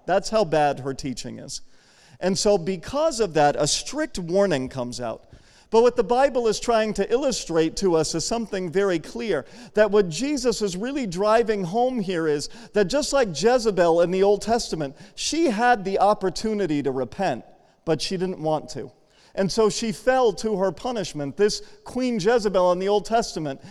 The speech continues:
she fell out of a window. She was dressed immaculately.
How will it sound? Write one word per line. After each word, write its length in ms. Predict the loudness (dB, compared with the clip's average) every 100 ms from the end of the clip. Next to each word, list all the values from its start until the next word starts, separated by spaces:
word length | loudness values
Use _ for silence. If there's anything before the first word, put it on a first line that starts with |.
| -16
she 220 | -6 -4
fell 340 | -2 2 4 6
out 160 | 6
of 140 | 4 4
a 60 |
window. 440 | 2 2 4 4 4
She 180 | 0 -2
was 220 | -2 -2
dressed 460 | -2 2 2 0
immaculately. 1000 | -4 -2 -2 -4 -4 -4 -2 -4 -6 -6